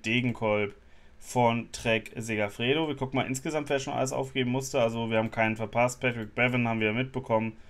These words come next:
Schon ein paar Etappen her, dass er aufgeben musste. Ja, und damit also ein Etappensieg für Benjamin King.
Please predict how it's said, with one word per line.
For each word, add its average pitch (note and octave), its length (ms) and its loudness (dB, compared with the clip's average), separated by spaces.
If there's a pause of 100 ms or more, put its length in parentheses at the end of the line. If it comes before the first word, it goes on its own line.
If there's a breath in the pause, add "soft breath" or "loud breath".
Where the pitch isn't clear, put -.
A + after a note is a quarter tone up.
(220 soft breath)
Schon B2 180 0
ein - 40 -4
paar A2+ 160 4
Etappen G#2+ 340 -4
her, C3+ 340 6 (640)
dass B2 140 -10
er A#2+ 160 0
aufgeben A2+ 460 -2
musste. A#2 480 -2 (1000)
Ja, B2+ 220 2 (320)
und A#2 160 -4
damit G2+ 420 0 (580 soft breath)
also G2 640 -2 (600)
ein A#2+ 320 6
Etappensieg G3+ 600 4
für A#3 480 2 (140)
Benjamin D3+ 1080 2 (160)
King. C4 480 2